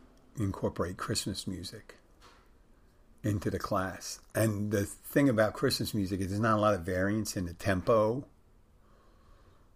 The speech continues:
and things like that. So I like to, I don't really talk about it too much, but when I do a class, what I do is I have all this music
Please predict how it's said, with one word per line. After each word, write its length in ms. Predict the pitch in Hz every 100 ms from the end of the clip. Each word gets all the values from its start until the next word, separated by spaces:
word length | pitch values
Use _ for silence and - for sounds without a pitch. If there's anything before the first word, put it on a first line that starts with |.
| - - -
and 160 | 107 92
things 320 | 107 104 92
like 200 | 95 95
that. 340 | 92 95 117 -
So 480 | - 107 98 104 127 - -
I 140 | 110
like 280 | 110 107 104
to, 300 | - 101 95 123 - 131 - _ - - -
I 80 | 110
don't 180 | 123 117
really 220 | 107 104
talk 380 | - 131 123 120
about 300 | 98 90 82
it 120 | -
too 160 | - 95
much, 300 | 87 87 -
but 120 | 87
when 160 | 95
I 120 | 95 104
do 360 | 98 107 101 - - - -
a 60 |
class, 640 | - - 113 110 95 - - -
what 200 | - 101
I 100 | 104
do 280 | 95 110 107
is 200 | 92 - - - - -
I 80 | 104
have 260 | 104 104 107
all 140 | 110
this 220 | 107 -
music 600 | 107 110 113 104 - -